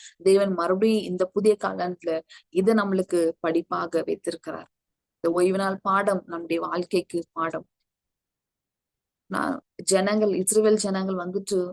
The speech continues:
விடுதலை ஆக்கும் போது அவங்க சாப்பாடு இல்லைன்ட்டு அழுத போது தேவன் அவர்களுக்கு பரலோகத்தின் மன்னாவை அவர்களுக்கு கொடுத்தாங்க. தண்ணி இல்லையேன்னு அழுத போது தேவன் தாமே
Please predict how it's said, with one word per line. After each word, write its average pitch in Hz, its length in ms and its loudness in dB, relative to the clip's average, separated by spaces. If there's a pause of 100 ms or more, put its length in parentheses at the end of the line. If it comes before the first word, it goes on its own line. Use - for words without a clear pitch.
(140)
விடுதலை 196 420 -2
ஆக்கும் 185 380 -6
போது 180 440 -2
அவங்க 180 280 -8
சாப்பாடு 190 500 -2
இல்லைன்ட்டு 190 420 -4
அழுத 175 320 -2 (100)
போது 170 340 -4 (440)
தேவன் 175 420 0
அவர்களுக்கு 160 680 -6 (180)
பரலோகத்தின் 185 640 0
மன்னாவை 175 420 -4
அவர்களுக்கு 160 640 -8 (1500)
கொடுத்தாங்க. 175 440 -4 (640)
தண்ணி 208 380 0
இல்லையேன்னு 214 720 0
அழுத 185 320 -4 (120)
போது 185 420 -4
தேவன் 208 460 0
தாமே 220 460 0